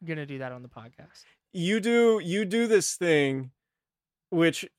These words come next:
Speaker 2: I can't tell is a bit all the time. Sometimes it's definitely a bit, sometimes it's not.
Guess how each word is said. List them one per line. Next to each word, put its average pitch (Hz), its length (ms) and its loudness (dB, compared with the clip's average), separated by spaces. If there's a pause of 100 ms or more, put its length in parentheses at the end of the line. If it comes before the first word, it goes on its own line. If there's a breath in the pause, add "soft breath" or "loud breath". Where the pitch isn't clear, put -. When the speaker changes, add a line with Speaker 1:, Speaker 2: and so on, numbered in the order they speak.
(120)
Speaker 2:
I 175 160 2
can't 185 300 -2
tell 185 220 2
is 156 100 -2
a 156 40 -2
bit 156 200 2
all 147 240 6
the 147 100 2
time. 139 340 -2
Sometimes 170 440 0
it's 147 140 -6
definitely 147 320 2
a 139 40 -2
bit, 139 200 0
sometimes 143 440 -2
it's 131 200 -8
not. 180 320 -4